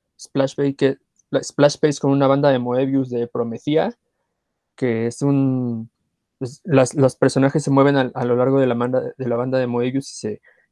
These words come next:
pueden contemplar varias cosas a la vez, y lo, pues, esa, esa página la puedes leer dieciocho veces de formas diferentes, ¿no? O sea, es, eso, pues, nadie más lo ha hecho más que él, así que estoy compa-, completamente de acuerdo contigo, y solo quería subrayar aquí un,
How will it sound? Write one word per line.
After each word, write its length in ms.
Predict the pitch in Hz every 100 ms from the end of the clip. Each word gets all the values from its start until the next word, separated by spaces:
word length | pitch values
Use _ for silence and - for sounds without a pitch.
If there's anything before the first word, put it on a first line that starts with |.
| _ _
pueden 240 | 131 139
contemplar 540 | 139 127 117 113 131 127
varias 220 | 131 127
cosas 300 | 139 135 -
a 80 | 110
la 140 | 107
vez, 240 | 113 139 139
y 40 |
lo, 140 | 117
pues, 220 | - 156 165
esa, 80 |
esa 340 | 156 160 - 151
página 340 | - 151 156
la 100 | 123
puedes 300 | - 143 143
leer 200 | 151 147
dieciocho 440 | 147 - 151 - 127
veces 360 | 135 143 127
de 180 | 117 117 _ _ _ _
formas 320 | - 139 135
diferentes, 580 | 127 - 113 120 135 120
¿no? 140 | 120
O 60 | 143
sea, 140 | 143
es, 220 | 127 135 -
eso, 380 | 156 170 147
pues, 140 | 139 120
nadie 220 | 131 135
más 200 | 135 135
lo 80 | 131
ha 40 |
hecho 200 | 131 139
más 160 | 120 -
que 140 | 123
él, 80 | 127
así 120 | 131
que 80 | 139
estoy 180 | - 139
compa-, 420 | 135 120 131 131 _
completamente 520 | - 135 139 139 139 131
de 80 |
acuerdo 420 | 117 135 139 139 - _ _ _ _ _ _
contigo, 600 | - 123 123 143 156 160 -
y 400 | 143 151 156 160
solo 300 | 160 147 147
quería 300 | 143 131 135
subrayar 440 | - 131 120 135
aquí 180 | 135 139
un, 380 | 139 139 131